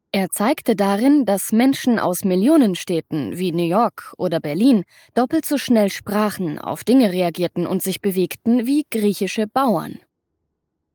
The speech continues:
Dieses Phänomen kennen wir auch aus eigener Erfahrung. Kehren wir zum Beispiel nach einem Wanderurlaub in die Stadt zurück,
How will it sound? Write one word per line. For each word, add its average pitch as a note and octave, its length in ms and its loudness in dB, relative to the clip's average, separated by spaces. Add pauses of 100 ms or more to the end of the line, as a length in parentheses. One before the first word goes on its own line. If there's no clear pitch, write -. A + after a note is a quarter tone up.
(400)
Dieses D#4+ 420 2
Phänomen A3+ 540 4 (140)
kennen D#4 320 4
wir C4+ 220 0
auch A#3 240 -2
aus C4+ 320 -2
eigener F#3+ 480 0
Erfahrung. E3+ 640 -4 (420)
Kehren C#4+ 380 4
wir G#3+ 140 4
zum F#3+ 200 0
Beispiel F3 540 -2
nach D#3 240 -4
einem E3+ 320 -2
Wanderurlaub F#3+ 760 2
in E3 100 -6
die - 140 -8
Stadt - 300 -4
zurück, F#3+ 400 0